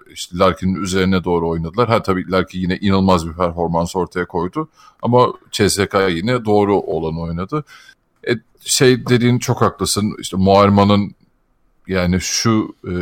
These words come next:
final maçında sadece dört top kullanması skandal gibi bir şey yani Efes için. Yani hiç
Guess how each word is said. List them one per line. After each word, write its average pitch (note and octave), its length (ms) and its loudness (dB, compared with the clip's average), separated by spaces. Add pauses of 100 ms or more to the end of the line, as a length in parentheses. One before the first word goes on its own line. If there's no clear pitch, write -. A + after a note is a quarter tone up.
(960)
final A2+ 420 4
maçında G2+ 440 0
sadece A2 520 2
dört A#2 380 2
top - 180 -6 (160)
kullanması G2+ 580 0
skandal A2 540 4
gibi B2 160 0
bir F#2 60 0
şey G2 220 0
yani E2 200 -4
Efes E2+ 300 -6
için. E2 260 -8 (560)
Yani E2+ 220 -2
hiç - 560 -2